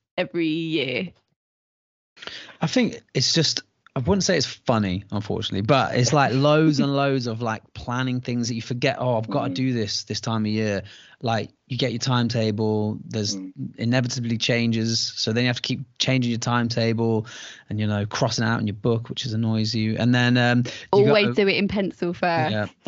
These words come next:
Speaker 2: le-, lesson learned.
Speaker 1: <laughs>
Speaker 2: And then, um, you know, things like seating plans and, like, your cla-, like, your class workbooks where you put all your grades and all these kind of things that, like,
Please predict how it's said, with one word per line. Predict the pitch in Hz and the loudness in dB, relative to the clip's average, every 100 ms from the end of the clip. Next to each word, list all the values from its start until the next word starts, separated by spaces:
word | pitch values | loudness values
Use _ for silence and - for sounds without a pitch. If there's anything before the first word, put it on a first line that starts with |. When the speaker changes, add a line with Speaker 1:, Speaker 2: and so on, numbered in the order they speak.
| 113 | -2
Speaker 2:
le-, | 117 - - - - - | 0 -2 -4 -8 -12 -2
lesson | 113 427 - 381 | 4 4 4 0
learned. | 104 349 - - | 2 0 -2 -6
Speaker 1:
<laughs> | - - - _ - | -8 -10 -12 _ 0
Speaker 2:
And | 123 127 131 | 2 2 4
then, | 131 131 | 2 4
um, | 131 131 127 - - | 2 2 0 -4 -4
you | 135 | 0
know, | 123 | 0
things | 120 147 143 135 | 0 0 0 2
like | 127 117 113 _ | 2 0 -4 _
seating | - - 131 123 | -6 -2 0 -2
plans | 127 117 117 113 113 110 113 110 - - | -2 0 2 2 2 0 0 -2 -6 -6
and, | 101 95 | -6 -6
like, | 98 95 69 | -4 -6 -8
your | - | -6
cla-, | - 135 190 | -2 -2 0
like, | 117 101 | 0 0
your | 107 | -2
class | - 120 | -2 -2
workbooks | 120 113 113 - - 113 110 - | 0 0 0 0 0 -2 -2 -4
where | 101 | 0
you | 101 104 | 0 -2
put | 113 | -2
all | 98 104 | 0 0
your | 101 | -2
grades | 104 113 107 107 110 | 0 2 4 2 2
and | 113 | 2
all | |
these | 110 - | 2 2
kind | 117 | 0
of | 113 | 2
things | 127 120 | 2 2
that, | 131 | 2
like, | 123 | 0